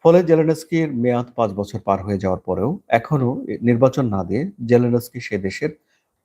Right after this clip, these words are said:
বৈধ প্রেসিডেন্ট হিসেবে রয়েছেন। ইউরোপের নেতারা এই কথা বলছেন। দ্বিতীয় বিশ্বযুদ্ধের সময় ওয়েস্টন চার্চিল যুক্তরাজ্যে নির্বাচন না দিয়ে প্রধানমন্ত্রী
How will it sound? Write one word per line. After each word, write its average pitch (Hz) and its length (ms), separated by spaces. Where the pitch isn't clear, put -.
বৈধ 131 460
প্রেসিডেন্ট 127 460
হিসেবে 104 320
রয়েছেন। 98 440
ইউরোপের 135 380
নেতারা 98 400
এই 110 160
কথা 87 240
বলছেন। - 260
দ্বিতীয় 120 240
বিশ্বযুদ্ধের 123 460
সময় 135 360
ওয়েস্টন 147 340
চার্চিল 170 580
যুক্তরাজ্যে 117 520
নির্বাচন 104 420
না 98 220
দিয়ে 101 380
প্রধানমন্ত্রী 107 500